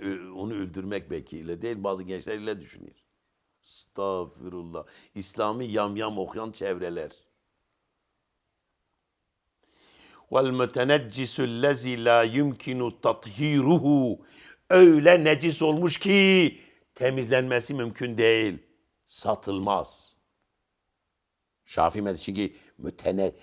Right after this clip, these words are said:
bak necis ayrı, müteneccis ayrı ha.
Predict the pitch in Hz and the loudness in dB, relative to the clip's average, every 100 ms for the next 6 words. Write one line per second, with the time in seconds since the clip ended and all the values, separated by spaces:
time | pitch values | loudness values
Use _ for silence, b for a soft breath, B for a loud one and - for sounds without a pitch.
0 | b 107 - 104 104 120 127 - 110 110 | b -2 -2 -4 -6 -6 -10 -2 0 0
1 | 127 180 170 101 98 107 120 104 107 104 | 0 0 -2 -4 -8 -8 -8 -8 -6 -8
2 | 92 131 120 - 92 80 76 60 50 50 | -8 -10 -10 -6 -4 -4 -6 -6 -4 -6